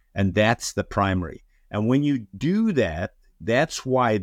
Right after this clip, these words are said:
that connection of the chest to the pelvis in the anterior plane increases your cadence, because it turns your running from proactive, having to lift your legs up, to reactive, not thinking about it. Your legs will reset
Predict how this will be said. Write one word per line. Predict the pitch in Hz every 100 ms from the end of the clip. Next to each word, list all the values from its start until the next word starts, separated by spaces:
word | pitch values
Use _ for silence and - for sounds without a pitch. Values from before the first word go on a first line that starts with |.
| 82
that | 120 180 - _
connection | - - 127 135 180 - - 135
of | 107
the | 101
chest | - 117 - -
to |
the | 92 85
pelvis | 104 95 87 - -
in | 110 101
the | 107 95
anterior | 104 95 110 101 90
plane | - 104 90 85 135 - _ _ _ _
increases | 123 123 131 120 101
your | 98
cadence, | 87 101 85 73 -
because | - 95 107 - -
it | 117 110 _
turns | - 143 175 170 127
your | 123
running | 110 107 101 98
from | 101 90 85 - - - -
proactive, | - 151 170 151 120 - 107 87
having | 92 110 123 147 135 -
to | 110
lift | 98 92 -
your | 98
legs | 87 87 80
up, | 85 90 - - _
to | - 131
reactive, | 113 127 160 143 113 110 _ 101 92 95 - _
not | 101 110 123 113 -
thinking | 131 123 123
about | 101 85 87
it. | 87 95
Your | 95
legs | 101 87
will | 101 90
reset | 101 98 - 113 92